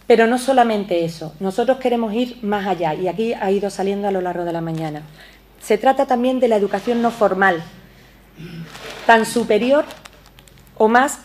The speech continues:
que la formación de los más excelentes profesionales. Se trata de formar las mejores personas, desempeñando con responsabilidad social su excelencia profesional y transfiriendo a la sociedad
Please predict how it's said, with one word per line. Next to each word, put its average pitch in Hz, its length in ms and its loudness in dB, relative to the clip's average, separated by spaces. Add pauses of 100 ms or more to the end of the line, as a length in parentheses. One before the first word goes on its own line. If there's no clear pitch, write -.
(100)
que 233 100 4
la 214 120 4
formación 220 640 -2
de 202 100 -2
los 196 120 0
más 214 180 -2
excelentes 208 480 -2
profesionales. 180 720 -6 (960)
Se 208 180 0
trata 247 280 2
de 285 80 8
formar 254 500 0
las 208 260 2
mejores 233 360 -2
personas, 254 580 -2 (480)
desempeñando 214 840 2
con 202 180 2
responsabilidad 190 720 2
social 247 580 2
su 214 300 0
excelencia 220 720 -2
profesional 180 640 -4 (520)
y 226 140 0
transfiriendo 220 960 0 (120)
a 185 100 0
la 180 100 -4
sociedad 226 500 2